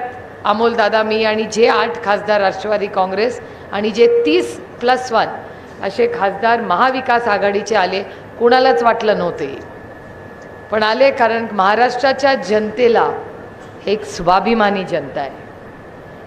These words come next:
त्यांना रडणारे नाही आवडत, त्यांना लढणारे लोक आवडतात. त्याच्यामुळे किती आवाज चढवून बोलवलं ना, तरी आवाज चढवला म्हणजे तुम्ही शूरवीर आहात असं नाही.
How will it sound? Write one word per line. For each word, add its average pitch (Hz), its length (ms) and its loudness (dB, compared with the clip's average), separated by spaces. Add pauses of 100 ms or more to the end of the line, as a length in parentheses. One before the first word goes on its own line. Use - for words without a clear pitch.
(140)
त्यांना 208 300 2
रडणारे 208 680 2
नाही 226 260 -2
आवडत, 208 400 4 (340)
त्यांना 190 320 -2
लढणारे 160 880 0
लोक 147 240 -2
आवडतात. 123 500 -6 (460)
त्याच्यामुळे 226 420 4 (340)
किती 311 340 6
आवाज 277 500 4
चढवून 262 380 6
बोलवलं 247 520 6
ना, 214 280 0 (1800)
तरी 240 160 2
आवाज 196 560 2
चढवला 226 540 4 (800)
म्हणजे 226 380 2
तुम्ही 247 220 0
शूरवीर 254 580 0
आहात 233 220 2
असं 196 240 -6
नाही. 151 140 -12